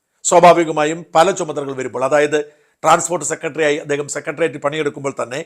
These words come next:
കെ എസ് ആർ ടി സി എം ഡിയുമാണ്, അതുപോലെ തന്നെ കെ ടി ഡി എഫ് സിയുടെ എം ഡി ആയിരുന്നു.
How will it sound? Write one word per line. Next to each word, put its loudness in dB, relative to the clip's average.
കെ 4
എസ് 4
ആർ 2
ടി -6
സി -4
എം -6
ഡിയുമാണ്, 0
അതുപോലെ 2
തന്നെ -6
കെ 8
ടി 0
ഡി 6
എഫ് 2
സിയുടെ 0
എം -12
ഡി -4
ആയിരുന്നു. -20